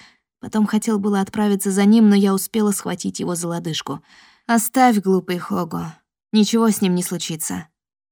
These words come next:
"Чтоб тебя, Рейкин!" зашипел он со злостью, дёргая ногой. Я разжала пальцы. "Какого такого ты полезла к нему с этими расспросами?" Сказать по правде, люди редко удивляли меня.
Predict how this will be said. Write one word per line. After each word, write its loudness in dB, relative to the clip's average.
"Чтоб -4
тебя, -4
Рейкин!" -6
зашипел -6
он 4
со -4
злостью, -2
дёргая -4
ногой. -6
Я -4
разжала -4
пальцы. -8
"Какого 0
такого 2
ты 4
полезла 4
к -12
нему 8
с 4
этими 4
расспросами?" 0
Сказать -4
по 0
правде, 0
люди 0
редко -4
удивляли -6
меня. -8